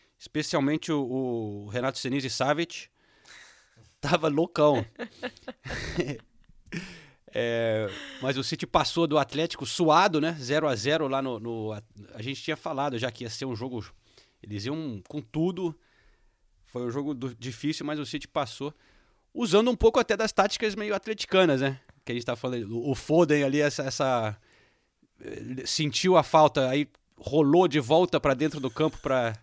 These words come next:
passar o tempo. É, se fosse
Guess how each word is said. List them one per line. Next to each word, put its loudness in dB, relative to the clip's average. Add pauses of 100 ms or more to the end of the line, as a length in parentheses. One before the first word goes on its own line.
(360)
passar 0
o 4
tempo. -2 (640)
É, -4
se -2
fosse 0